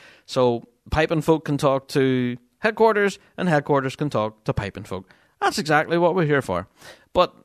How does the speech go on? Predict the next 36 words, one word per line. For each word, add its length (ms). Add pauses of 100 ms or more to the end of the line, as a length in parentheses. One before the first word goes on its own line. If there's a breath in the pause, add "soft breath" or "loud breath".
(160)
it 100
always 580
seems 280
to 100
be 380
a 40
bit 120
of 100
a 60
one-way 360
conversation. 760 (680)
And 160
that's 180
so 360
unfortunate. 560 (180)
So, 320 (260 loud breath)
if 220
anybody 440
from 120
headquarters 480
is 100
listening 360
right 180
now, 280 (200)
and 140
we 80
know 240
that 120
a 120
good 160
lot 160
of 100
you 80
do, 400 (880 loud breath)
please 380
do 320